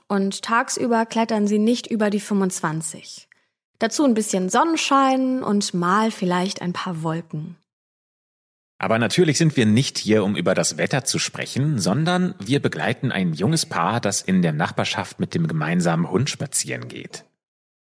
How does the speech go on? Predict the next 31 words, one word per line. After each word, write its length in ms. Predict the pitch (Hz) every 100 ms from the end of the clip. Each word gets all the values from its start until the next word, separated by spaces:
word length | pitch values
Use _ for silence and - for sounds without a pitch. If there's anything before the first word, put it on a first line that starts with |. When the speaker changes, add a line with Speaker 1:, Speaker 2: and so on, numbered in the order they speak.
| _ _ _ _ _ _ _
Speaker 2:
Noch 240 | 98 101 -
hat 200 | 101 -
alles 240 | 90 90
den 100 | 85
Anschein, 560 | - 92 - 175 - 160
als 320 | - - -
wäre 280 | 80 78 62
es 120 | -
ein 260 | - 151 147
ganz 300 | 80 120 -
normaler 400 | 92 92 85 -
Tag 640 | 107 113 110 - - - -
bei 240 | 160 156
einem 220 | 165 151
ganz 280 | 147 180 -
normalen 320 | 175 156 80
Spaziergang. 840 | 76 - - - 110 139 147 165 165 - - - _ _ _ _ _ _
Wobei 220 | 131 143 147
es 120 | -
doch 240 | 131 -
eine 340 | 120 156 175 110
Sache 320 | 117 - 123
gibt, 640 | 92 127 - - - - - - _
die 400 | 95 104 117 - -
dem 300 | 113 104 92
Ganzen 720 | 95 120 - 117 113 110 -
ein 180 | 101 95
bisschen 420 | - - 101 90
diese 280 | 90 87 85
Harmonie 380 | 92 87 90 101
nimmt. 420 | 78 71 -